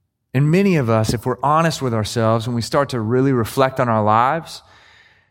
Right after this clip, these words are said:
when we think about the cancer that maybe ravaged somebody in our family, when we think about divorce, when we think about terrible tragedies or failed business endeavors, how we've been grievously sinned against, our uncertain futures or finances,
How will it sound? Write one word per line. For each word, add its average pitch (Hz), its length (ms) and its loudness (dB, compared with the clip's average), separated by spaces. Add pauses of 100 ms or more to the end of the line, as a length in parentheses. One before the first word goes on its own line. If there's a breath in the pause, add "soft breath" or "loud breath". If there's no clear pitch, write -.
(180 soft breath)
when 117 100 -2
we 113 100 2
think 131 240 -2
about 131 300 0
the 113 80 -8
cancer 135 680 -2
that 123 140 -4
maybe 113 440 0
ravaged 120 800 0
somebody 135 280 0
in 123 60 2
our 113 140 2
family, 143 480 0 (140)
when 113 120 -2
we 107 60 0
think 135 200 -4
about 123 440 -2 (380 loud breath)
divorce, 123 640 0
when 127 120 -2
we 113 80 0
think 139 200 -4
about 117 240 -2
terrible 143 440 -2
tragedies 160 720 -2
or 117 40 0
failed 147 380 -2
business 160 400 0
endeavors, 180 720 -2 (580 soft breath)
how 139 160 0
we've 156 180 0
been 135 220 -2
grievously 151 680 0
sinned 160 340 0
against, 165 580 0
our 135 160 -2
uncertain 160 480 0
futures 170 460 -4
or 127 80 -2
finances, 180 960 -4